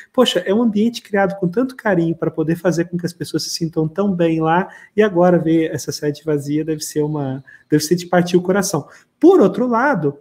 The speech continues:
vem o reflexo da ideia e o conforto de que as pessoas estão em casa, estão trabalhando, estão se cuidando. Isso é, isso é realmente sinal do tempo, dos tempos em que a gente tá vivendo e que abre também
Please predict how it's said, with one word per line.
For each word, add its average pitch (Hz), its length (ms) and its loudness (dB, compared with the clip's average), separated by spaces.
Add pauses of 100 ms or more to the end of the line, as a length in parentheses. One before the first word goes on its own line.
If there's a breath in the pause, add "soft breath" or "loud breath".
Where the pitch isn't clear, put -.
(120)
vem 190 380 0
o 247 60 2
reflexo 190 600 0
da 240 100 -4
ideia 180 480 0
e 135 140 0
o - 20 -4
conforto 175 600 -2
de 175 80 -8
que - 120 -4
as 208 80 -4
pessoas - 360 -6
estão 180 180 -4
em 220 80 -6
casa, 170 480 0 (240 soft breath)
estão 151 300 -4
trabalhando, 175 640 0
estão 190 260 -4
se 185 160 -8
cuidando. 165 540 -4
Isso 185 220 -8
é, 185 200 0
isso 180 200 -4
é 175 200 2 (360 loud breath)
realmente 185 420 4
sinal 180 400 0
do 165 100 -2
tempo, 165 400 -6
dos 147 160 -14
tempos 156 300 -6
em 156 80 -6
que 156 80 -12
a 151 40 -8
gente 151 220 -10
tá 156 80 -6
vivendo 156 460 -2
e 190 40 -4
que 190 180 0
abre 160 360 0
também 151 440 -2